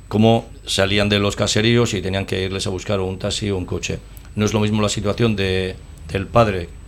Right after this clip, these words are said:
que puede llevar a su hijo a un colegio próximo a uno que no lo puede llevar. Y teniendo en cuenta que ese niño tiene el mismo derecho que los demás a ir a un colegio, ese niño debiera de tener subvencionado, eh,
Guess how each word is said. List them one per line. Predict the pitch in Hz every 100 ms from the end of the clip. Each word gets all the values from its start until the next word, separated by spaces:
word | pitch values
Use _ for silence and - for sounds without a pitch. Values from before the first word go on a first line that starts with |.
| -
que | -
puede | 82 104 104
llevar | 104
a | 98
su | 107
hijo | 110 101
a |
un | 95
colegio | 101 101 107
próximo | 110 110 110 117 -
a | 95
uno | 104 101
que | 101
no | 98
lo | 95
puede | 104 101
llevar. | 92 92 92 - - - - - -
Y | 104
teniendo | 98 107 107
en |
cuenta | 120 107 98
que |
ese | 98 113
niño | 113 101
tiene | 87 101 92 -
el | 92 90
mismo | 101 120 113
derecho | 117 110
que | 101
los | 101
demás | 95 110 113 -
a | 90 95
ir | 101
a |
un | 113 110
colegio, | 107 117 113 120 117 - - -
ese | - -
niño | 113 120 117
debiera | 104 98 101 113
de | 104
tener | 107 110 117 - - -
subvencionado, | - 113 101 95 - 101 110 110 120 - - - - - - -
eh, | - 98 98 95 92 95